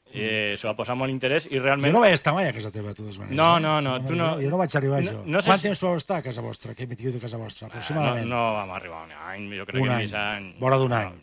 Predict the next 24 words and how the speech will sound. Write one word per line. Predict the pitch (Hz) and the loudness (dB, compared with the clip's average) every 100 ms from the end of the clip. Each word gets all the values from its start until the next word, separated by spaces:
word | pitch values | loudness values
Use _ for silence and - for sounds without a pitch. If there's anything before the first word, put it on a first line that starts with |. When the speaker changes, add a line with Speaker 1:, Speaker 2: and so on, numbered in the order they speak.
| _ | _
Speaker 2:
no, | - - - | -20 -20 -20
no | 80 | -18
arribaríem. | 85 90 98 117 104 104 | -16 -12 -6 -4 -4 -4
I | |
després | 117 110 131 135 | -4 -2 -2 2
ja, | 156 143 131 | 4 4 4
lo | 120 | 0
que | 131 | -2
no | 156 | 0
m'acordo, | 190 185 190 214 | 2 2 0 -2
quants | 185 151 | -2 -2
anys | 123 | -4
fa | 104 | -6
que | 101 123 | -8 -6
vas | 113 | -6
arribar | 107 107 98 - | -6 -10 -14 -16
tu? | 78 _ _ _ 104 | -20 _ _ _ -8
Speaker 1:
Jo, | 117 | -6
pues, | 113 139 | -2 -2
eh, | 117 113 | -2 -4
segurament | 104 113 117 127 | -4 -4 -2 -2
any | 120 | -2
dos | 110 98 | -4 -6
mil. | 110 95 | -8 -10